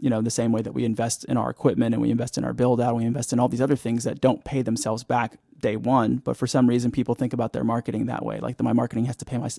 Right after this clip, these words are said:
pay itself back day one. And it's, it, to me, I've just learned it's very short-sighted, and, and I was, you know, kind of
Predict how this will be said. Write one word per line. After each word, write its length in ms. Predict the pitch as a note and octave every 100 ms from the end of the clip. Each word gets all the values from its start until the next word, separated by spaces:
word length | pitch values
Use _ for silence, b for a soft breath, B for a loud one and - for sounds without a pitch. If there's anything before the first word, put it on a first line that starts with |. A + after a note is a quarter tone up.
| -
pay 100 | -
itself 240 | A2 A2 -
back 220 | A2+ -
day 120 | G#2+
one. 360 | G#2 G#2+ G#2+ - B B -
And 180 | B2 B2+
it's, 160 | A2+ -
it, 180 | B2+ -
to 80 |
me, 220 | C3+ B2 -
I've 200 | - A#2
just 240 | B2 -
learned 260 | B2 A#2+ A#2
it's 140 | A2+
very 180 | - A2
short-sighted, 580 | A2 B2 - A#2+ A#2+ A2+
and, 220 | A2 G#2+ -
and 120 | A#2+
I 140 | A#2+
was, 280 | B2 A2+ -
you 80 | -
know, 180 | - A2+ _ -
kind 180 | A2+ A2
of 200 | -